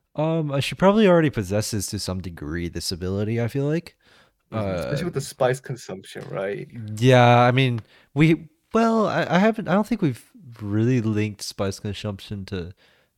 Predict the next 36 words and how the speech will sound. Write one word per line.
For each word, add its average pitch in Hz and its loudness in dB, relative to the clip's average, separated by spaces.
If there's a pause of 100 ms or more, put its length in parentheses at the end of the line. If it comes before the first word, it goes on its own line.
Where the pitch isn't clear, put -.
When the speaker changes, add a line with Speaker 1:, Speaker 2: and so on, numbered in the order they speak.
Speaker 1:
to 107 -4
Speaker 2:
It's - -4
only 107 -2
Speaker 1:
foresight 104 2
Speaker 2:
been 104 -2
Speaker 1:
yet. 104 0
Speaker 2:
Paul, 87 -4
I 82 -10
think. 78 -16
Speaker 1:
Yeah, 101 2 (120)
um, 113 4 (720)
but, 123 8
I 147 2
mean, 165 2
it's, 175 0
it's 175 0 (140)
very 127 4
possible 90 -2 (300)
that 95 0
spice 90 -4
consumption 90 -6
does 82 -6 (400)
help 95 -2
with, 98 -4
like, 87 -4
visions 85 -6
and 87 -6
stuff, 85 -6
'cause 90 -8
it 92 -4
is 92 -6
kind 87 -6
of 87 -10
like 90 -8
a 85 -8 (340)
hallucinogenic, 90 -4